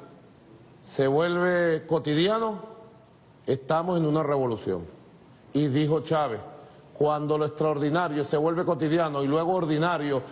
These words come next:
y rutinario, matamos la revolución". Y eso pasa todos los días en muchos escenarios de la vida. Lo extraordinario se volvió ordinario, cotidiano. Y lamentablemente la falta de espíritu revolucionario de algunos compañeros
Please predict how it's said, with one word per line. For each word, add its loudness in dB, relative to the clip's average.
y 2
rutinario, 0
matamos 0
la 2
revolución". -2
Y 2
eso 0
pasa -2
todos 2
los 0
días 0
en -2
muchos 2
escenarios 0
de 0
la 0
vida. -2
Lo 2
extraordinario 0
se -2
volvió 0
ordinario, -2
cotidiano. 0
Y 4
lamentablemente 0
la 0
falta -2
de 2
espíritu 0
revolucionario 0
de 0
algunos 0
compañeros 0